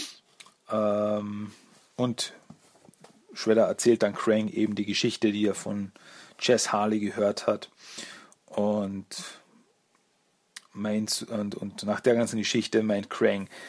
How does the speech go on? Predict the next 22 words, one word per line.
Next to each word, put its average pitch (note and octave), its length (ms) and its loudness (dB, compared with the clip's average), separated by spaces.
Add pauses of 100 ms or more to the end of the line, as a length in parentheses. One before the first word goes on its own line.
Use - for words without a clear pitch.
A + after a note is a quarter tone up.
(140)
„Das - 240 -4
ist - 260 -4
keine A#2 240 2
Sumpfhexe, A#2+ 580 2
Saki. F2 520 -6
Diese G#2+ 240 0
Mary B2 240 2
Bones C3+ 360 0
muss C3 140 -4
ein B2 140 -4
Wesen A#2+ 280 -2
sein A2 280 0
wie A2+ 160 -4
ich, - 240 -10
ein G2 80 -6
verbannter A#2+ 420 0
Kriegslord A#2 560 0
aus G#2 80 -4
der - 100 -8
Dimension A2+ 340 -2
X.“ - 500 -8 (1600)
Ähm G#2+ 720 -4